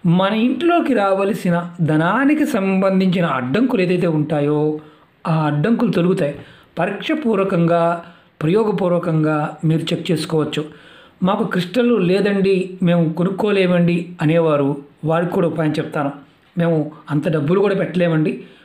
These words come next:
మాకు ఏదైనా తేలిగ్గా చెప్పండి" అని అడిగేవారు కూడా ఇప్పుడు ఉపాయం చెప్తాను. మీరు క్రిస్టల్ బాల్ కొనుక్కోలేరు, మీ దగ్గర అంత డబ్బులు లేవు, మీరు ఉదయాన్నే సూర్యోదయానికంటే ముందు లెగవండి. అంటే సూర్యోదయం మనకి ఉదయాన్నే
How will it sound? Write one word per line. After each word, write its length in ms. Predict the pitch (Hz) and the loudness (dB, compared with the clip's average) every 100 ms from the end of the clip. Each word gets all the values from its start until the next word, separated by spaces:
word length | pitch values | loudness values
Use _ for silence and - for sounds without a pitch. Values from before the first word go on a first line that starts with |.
| _ | _
మాకు 420 | 180 214 196 180 175 | -2 0 0 -2 0
ఏదైనా 400 | 170 185 190 269 - - _ _ | 0 2 2 0 -6 -16 _ _
తేలిగ్గా 340 | 226 269 190 214 | 0 0 0 -2
చెప్పండి" 600 | 170 - 160 160 151 - - | -2 -2 0 0 0 -6 -6
అని 80 | 175 | -2
అడిగేవారు 360 | 156 156 165 156 | 0 2 2 0
కూడా 360 | 151 165 240 - - | -2 -2 -2 -6 -10
ఇప్పుడు 160 | 160 160 | -4 -2
ఉపాయం 220 | 151 147 | -2 -2
చెప్తాను. 320 | 143 - 143 135 - - - - | -4 -4 -6 -8 -18 -20 -20 -8
మీరు 120 | 202 196 | -4 -2
క్రిస్టల్ 320 | 196 - 262 | -2 -2 0
బాల్ 140 | 254 | 0
కొనుక్కోలేరు, 640 | 233 202 - 208 196 196 - - - | 0 -2 -2 0 2 0 -2 -10 -4
మీ 80 | 180 | -2
దగ్గర 180 | 170 185 | 0 0
అంత 100 | 165 | 0
డబ్బులు 320 | 156 151 160 | 0 0 2
లేవు, 220 | 160 143 - - - - - | 0 -2 -6 -18 -20 -20 -4
మీరు 280 | 175 196 175 160 - - | 0 2 0 -2 -10 -6
ఉదయాన్నే 580 | 165 185 196 202 214 269 | 0 0 2 2 2 0
సూర్యోదయానికంటే 840 | 262 180 190 190 185 175 165 160 | 0 0 2 2 0 0 0 0
ముందు 300 | 277 175 180 | 2 2 2
లెగవండి. 460 | 160 156 151 151 - - _ _ _ - | 2 2 0 -2 -8 -20 _ _ _ -6
అంటే 340 | 135 269 - - - - - - | -2 -2 -4 -14 -20 -20 -14 -2
సూర్యోదయం 560 | 220 285 277 220 180 | 2 2 2 2 2
మనకి 480 | 175 165 165 151 156 - - - _ | 2 0 0 0 -2 -6 -20 -20 _
ఉదయాన్నే 640 | 170 190 190 170 160 160 | 0 2 2 2 2 -2